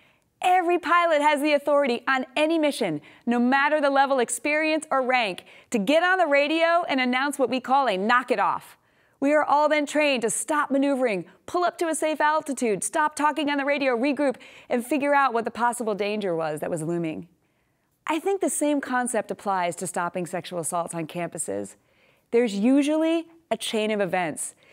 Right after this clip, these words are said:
There are often indications of risks that others can see. There are opportunities for a knock-it-off call by a friend or a bystander. We may never know that we prevented a crime, but it sure beats the alternative of doing nothing.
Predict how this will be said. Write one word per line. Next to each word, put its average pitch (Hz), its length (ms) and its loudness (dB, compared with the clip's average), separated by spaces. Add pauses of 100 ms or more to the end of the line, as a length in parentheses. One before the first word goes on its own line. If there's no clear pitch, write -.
(200)
There 277 140 0
are 277 160 -2
often 285 380 2
indications 294 840 0
of 254 120 0
risks 277 340 0
that - 220 -2
others 254 300 -2
can 240 160 0
see. 311 560 -2 (480)
There 208 160 6
are - 160 -2
opportunities 349 800 2
for 277 160 2
a 277 60 2
knock-it-off 269 720 2
call 185 460 0 (220)
by 277 120 2
a 285 100 4
friend 370 560 0
or 269 160 0
a 285 60 0
bystander. 220 920 -2 (400)
We 359 160 0
may 427 220 0
never 339 420 0
know 339 540 0 (200)
that 262 100 0
we 277 100 0
prevented 277 540 -4
a 254 60 -10
crime, 160 540 -6 (380)
but - 140 2
it 269 120 -2
sure 403 360 0
beats 359 260 2
the 320 120 0
alternative 277 560 0
of 170 120 -2
doing 190 280 0
nothing. 165 400 -6